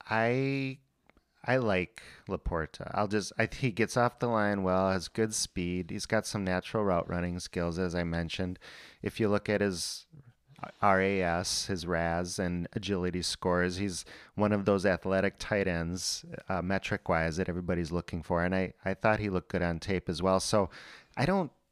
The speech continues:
I don't think we're looking at an elite tight end going forward,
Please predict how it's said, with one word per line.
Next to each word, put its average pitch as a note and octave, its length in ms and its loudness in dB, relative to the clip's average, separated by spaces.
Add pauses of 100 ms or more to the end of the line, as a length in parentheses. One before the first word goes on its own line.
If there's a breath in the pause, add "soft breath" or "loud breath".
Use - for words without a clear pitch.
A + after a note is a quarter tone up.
(140)
I B2 100 4
don't C3+ 160 4
think C3+ 180 0
we're A#2+ 120 4
looking G2 420 2
at F2+ 180 4
an E2 140 0
elite F#2 480 -2
tight G#2 320 2
end G2+ 520 -2 (480 loud breath)
going G2 280 2
forward, F#2 640 2